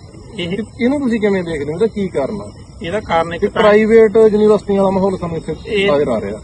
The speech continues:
Speaker 1: ਇਹ ਤਾਂ ਇੱਕ ਸਭ ਤੋਂ ਵੱਡਾ ਕਾਰਨ ਹੈ ਵੀ ਸਟੂਡੈਂਟ ਆਰਗੇਨਾਈਜ਼ੇਸ਼ਨਾਂ ਦਾ ਕਮਜ਼ੋਰ ਹੋਣਾ।
Speaker 2: ਠੀਕ ਹੈ ਜੀ।
Speaker 1: ਇਹ ਸਭ ਤੋਂ ਵੱਡਾ ਹੁੰਦਾ। ਇਹਦੇ 'ਚ ਕੀ ਹੁੰਦਾ, ਜਿਵੇਂ ਕੁਛ ਸਟੂਡੈਂਟ ਆਰਗੇਨਾਈਜ਼ੇਸ਼ਨਾਂ ਹੁੰਦੀਆਂ ਸੀਗੀਆਂ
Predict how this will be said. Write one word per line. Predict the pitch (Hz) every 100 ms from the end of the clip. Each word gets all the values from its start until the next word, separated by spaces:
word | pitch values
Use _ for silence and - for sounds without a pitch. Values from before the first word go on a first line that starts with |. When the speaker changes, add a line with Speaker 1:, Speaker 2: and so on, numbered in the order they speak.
| -
Speaker 1:
ਇਹ | 156 165
ਤਾਂ | - 190
ਇੱਕ | 196 175 -
ਸਭ | 175 156
ਤੋਂ | - -
ਵੱਡਾ | 170 156
ਕਾਰਨ | 151 151 143 143
ਹੈ | 147
ਵੀ | 147 156
ਸਟੂਡੈਂਟ | - 156 147 143
ਆਰਗੇਨਾਈਜ਼ੇਸ਼ਨਾਂ | 143 139 139 135 135 139 135
ਦਾ |
ਕਮਜ਼ੋਰ | 143 - 135 123
ਹੋਣਾ। | 117 110 - - -
Speaker 2:
ਠੀਕ | 107 -
ਹੈ | 95
ਜੀ। | - - - 151
Speaker 1:
ਇਹ |
ਸਭ | 156 147
ਤੋਂ | 139 170
ਵੱਡਾ | 156 208
ਹੁੰਦਾ। | 131 120 156 - - -
ਇਹਦੇ | 170 185
'ਚ | 208
ਕੀ | 185 196
ਹੁੰਦਾ, | 190
ਜਿਵੇਂ | 180 185
ਕੁਛ | 180 180
ਸਟੂਡੈਂਟ | - 175 170 180 170 170 160 170
ਆਰਗੇਨਾਈਜ਼ੇਸ਼ਨਾਂ | 170 160 165 160 160 160
ਹੁੰਦੀਆਂ | 156 151 147
ਸੀਗੀਆਂ | - - 165